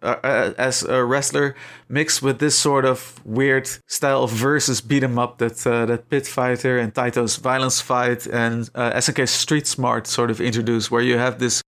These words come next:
X-axis, uh, plane. You can freely move around an environment, but it's still sort of like a, a versus fighting game, you know, this, this weird hybrid.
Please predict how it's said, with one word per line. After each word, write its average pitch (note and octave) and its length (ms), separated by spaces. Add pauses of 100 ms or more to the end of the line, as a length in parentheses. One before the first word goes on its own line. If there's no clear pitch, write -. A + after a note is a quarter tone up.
(180)
X-axis, C3+ 840
uh, B2 100
plane. C#3 320
You D3+ 120
can C#3 100
freely C#3 520
move B2+ 260
around B2+ 440
an - 80
environment, C3 760
but B2+ 120
it's B2 120
still D3 260
sort C#3 240
of A#2+ 80
like B2+ 180
a, A#2 220
a A#2+ 80
versus A2+ 380
fighting A2+ 340
game, G#2+ 220
you A2 60
know, C3 100
this, C3 180
this A2+ 260
weird A#2+ 260
hybrid. A#2 460